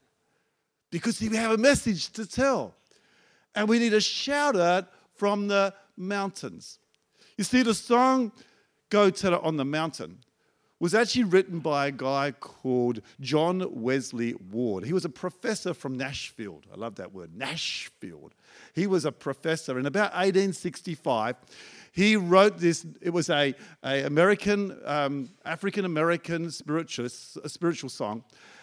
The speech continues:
And it was, uh, written really reflecting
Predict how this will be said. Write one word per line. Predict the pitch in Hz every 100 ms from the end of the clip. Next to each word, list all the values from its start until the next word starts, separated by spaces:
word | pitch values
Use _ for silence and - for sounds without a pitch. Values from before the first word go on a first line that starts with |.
| - -
And | 151 156
it | 156
was, | 151 170 156 165
uh, | 160 165
written | 147 220 269 208 175 170 - _ _ _ _ _
really | 160 160 262 381 233
reflecting | 185 185 180 - 226 277 285 - 175 156 151 170